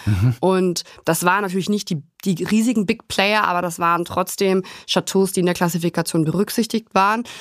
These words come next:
Speaker 2: Und das hat trotzdem enorm viel Spaß gemacht, ne? Und dann kostet halt die Flasche nicht mehr als hundert Euro.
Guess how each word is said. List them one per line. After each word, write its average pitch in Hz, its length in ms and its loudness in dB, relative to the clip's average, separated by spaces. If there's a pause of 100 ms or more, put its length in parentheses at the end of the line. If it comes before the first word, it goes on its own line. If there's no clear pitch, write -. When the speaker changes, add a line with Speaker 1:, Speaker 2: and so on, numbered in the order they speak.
(140)
Speaker 2:
Und 175 100 2
das 175 160 0
hat 185 120 -6
trotzdem 190 360 -2
enorm 160 320 0
viel 170 160 -2
Spaß - 380 -6
gemacht, 139 400 -4
ne? 175 80 2
Und 185 80 2
dann 151 140 0
kostet 156 300 -4
halt 156 100 -4
die 160 80 -6
Flasche 151 340 -2
nicht 156 180 -2
mehr 147 300 2
als 143 220 -4
hundert 160 220 2
Euro. 156 440 0